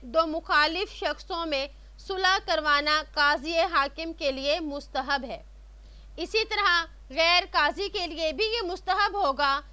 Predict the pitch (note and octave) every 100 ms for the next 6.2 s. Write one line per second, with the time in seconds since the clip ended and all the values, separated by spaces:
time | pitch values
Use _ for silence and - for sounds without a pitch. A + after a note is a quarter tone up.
0 | - - - E4+ E4 F#4 - F#4+ D4+ E4
1 | D4 F#4+ G4+ E4 - F#4 D4+ C#4+ F4+ -
2 | A4 - F4 F4 G4+ G#4+ G4 F#4 F#4 G4+
3 | G4+ F#4 F#4+ D#4+ F#4 F4+ E4+ C#4+ C4 B3
4 | A3+ G3+ E3+ - - - - - - A#3
5 | D4 D4 F4+ E4+ D#4+ D4+ D4+ - - -
6 | C#4+